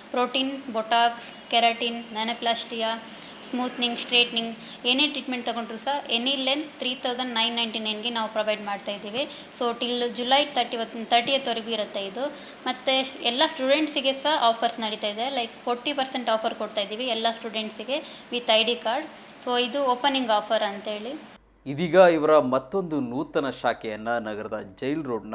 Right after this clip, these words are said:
Speaker 2: ದಿವ್ಯಾ ಎನ್ಕ್ಲೇವ್ ಕಟ್ಟಡದಲ್ಲಿ ಔರಾ ಯುನಿಸೆಕ್ಸ್ ಹೇರ್ ಸಲೂನ್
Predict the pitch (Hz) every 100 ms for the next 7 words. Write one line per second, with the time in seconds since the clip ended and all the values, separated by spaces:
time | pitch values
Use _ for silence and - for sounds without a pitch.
0 | 117 101 92 117 127 143 - 113 113 117
1 | 107 95 101 101 98 104 104 127 139 -
2 | _ _ - 135 190 214 180 110 135 151
3 | 147 - - 117 110 - 107 110